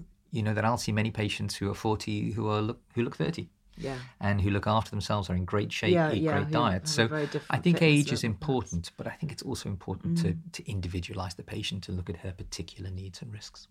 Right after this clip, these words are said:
Speaker 2: Yeah, indeed. Is it true that there is a sort of a, a last fertility hurrah, if you like, a last spike before menopause?
Speaker 1: Sort of. There is something to
Speaker 2: <laughs>
Speaker 1: that. And it, it's one of the reasons why we see more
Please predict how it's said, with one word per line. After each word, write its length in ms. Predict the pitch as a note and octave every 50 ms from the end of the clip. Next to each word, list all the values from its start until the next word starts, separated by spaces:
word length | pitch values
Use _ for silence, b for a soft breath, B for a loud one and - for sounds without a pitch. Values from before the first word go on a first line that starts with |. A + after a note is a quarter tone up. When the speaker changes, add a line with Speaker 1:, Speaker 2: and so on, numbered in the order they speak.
| _
Speaker 2:
Yeah, 300 | - E3+ E3 D#3+ D#3 D3+ D3 - _ - - E3
indeed. 460 | E3+ E3 E3+ E3+ E3+ E3 D3+ D3+ B B B B B B B B B
Is 160 | - A3+ A#3+
it 140 | C#4 - G3
true 420 | - - - C4+ B3+ A#3 F#3+ D#3+ D3
that 260 | - D#3+ - - -
there 220 | E3+ E3 E3 E3
is 180 | E3 D#3+ - D#3+
a 60 | D#3+
sort 180 | - - D#3+ -
of 100 | - -
a, 140 | D#3+ D3+ -
a 100 | D3 D3+
last 640 | D#3+ E3 E3+ E3+ D#3+ D3+ C#3 - - - - - -
fertility 800 | - - E3+ E3+ - - F3 E3+ D3 D#3 - - D3+ D3 C#3+ C3+ b b b b b b b b
hurrah, 600 | - - E3 D#3 E3 D#3+ D#3 D3 C#3 C3 B2+ B2+ -
if 160 | - - -
you 60 | C#3 C#3
like, 200 | C3+ C3 C3 -
a 60 | D3
last 400 | D3 D3+ D3 C#3+ C#3 - - -
spike 480 | - - - D#3+ C3 - - - - -
before 300 | C3+ - - C#3 C3+ C3+
menopause? 720 | C#3 C3+ C#3 C3+ - - C3+ G#2+ F#2+ A2+ B2+ B2+ - b b b b b b b b b b b - -
Speaker 1:
Sort 960 | - E3 E3+ E3+ - - - - - - - E3 E3+ F3 D#3+ A2 F2+ - -
of. 280 | - - - - - - - _
There 180 | - A#2 A#2 C3+
is 120 | D3+ D3
something 400 | - - C3+ A#2 G#2 - A#2 G#2+ -
to 240 | - - A#2 G#2 F#2
Speaker 2:
<laughs> 80 | F2 F2
Speaker 1:
that. 260 | F2 - - - - - - -
And 300 | A2 A2 A2+ A#2 A2+ - - -
it, 140 | B2 G#2+ - -
it's 180 | - - - -
one 140 | C3 C3+ D3
of 80 | C#3+
the 60 | C3 A2+
reasons 380 | A#2 A#2 A2 F#2+ A2 G2 -
why 140 | - G#2+ A2
we 100 | A2 G#2+
see 200 | - - - A2
more 260 | G#2+ A2 G#2 G#2 G#2+